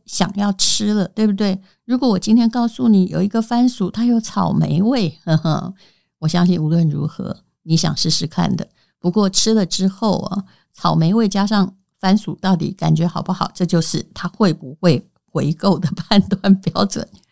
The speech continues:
除了尝新之外，嗯，品质好会让它有回购率。好，第五个是切忌无中生有，就你也不要因为价值编造假故事，消费者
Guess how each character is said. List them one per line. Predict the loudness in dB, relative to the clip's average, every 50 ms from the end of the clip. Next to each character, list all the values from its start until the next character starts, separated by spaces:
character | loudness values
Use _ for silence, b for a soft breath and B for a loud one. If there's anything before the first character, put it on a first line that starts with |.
| B B B B B B -6
除 | -2 -2 0
了 | 0 0 0
尝 | 0 0 0 2 4 4 4 4
新 | 2 2 2 4 4 4
之 | 2 2 0 0
外， | 2 2 0 0 -2 -6 _ _ _ _ 2
嗯， | 2 2 2 0 b b b b b b b b b _ _ _ _ _ _ _
品 | 2 4 4 4
质 | 2 0 0
好 | -2 0 -2 -4 -4 -6 -10 _ _ _ _ _
会 | -4 -2 -2 -2 -2 0
让 | 0 2 2
它 | 2 0 -2 -4
有 | -4 -6
回 | -8 -8 -6
购 | -4 -2 -2
率。 | -2 -2 -4 -8 _ _ _ b b b b b b b b b
好， | -4 -4 -4 -4 -6 _ _ -6
第 | -2 -2 -2
五 | -2 -2 -2 -2 -4
个 | -4 -2 -2 -2 0
是 | 0 -2 -2 -2 -4 -4 -8 _ _ _ _ _ _ _ _ _ _ _ _ _
切 | -6 -2 0 0 0 0 0
忌 | -2 -2 -2 -2 -2 -2 -6 -10 -12
无 | -12 -10 -10 -10 -10
中 | -6 -4 -2 0 0
生 | 0 -2 -2 -2 0 2 2
有， | 0 0 -4 -10 -16 -20 _
就 | -14 -6 -2
你 | 2 2 2 2 0 -4 -8 -14 _ _ _ _ _ _ _ _ _ _ _
也 | -2 -2 0
不 | 0 0
要 | -2 0
因 | 0 0 0
为 | 0 0
价 | -2 -2 -2 -2 -2 -2
值 | -4 -4 -6 -8
编 | -6 -2 0 2 2
造 | 2 2 0 -2
假 | -2 -2 -4 -6 -8 -8 -10 -6
故 | -2 -2 -2 0
事， | 0 -2 -2 -2 -4 -6 -10 _ _ _ _ _ _ _ _
消 | -12 -6 -6 -4 -2
费 | -2 -2 -2 -2
者 | -2 -4 -4 -6 -8